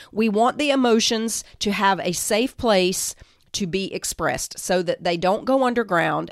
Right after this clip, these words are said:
And then, on the other hand, we don't explode or vomit on other people around us. They have to have a safe place to go.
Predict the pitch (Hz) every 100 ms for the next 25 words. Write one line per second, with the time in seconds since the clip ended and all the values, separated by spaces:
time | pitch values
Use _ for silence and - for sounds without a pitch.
0 | - 180 180 180 180 - _ _ _ _
1 | _ - - _ 190 185 175 262 220 160
2 | 170 - 185 196 190 180 - - 170 -
3 | 202 202 214 190 180 190 196 165 185 175
4 | 180 180 180 160 165 180 220 170 117 -
5 | - - _ _ 170 180 202 233 226 214
6 | - 220 208 202 196 202 175 147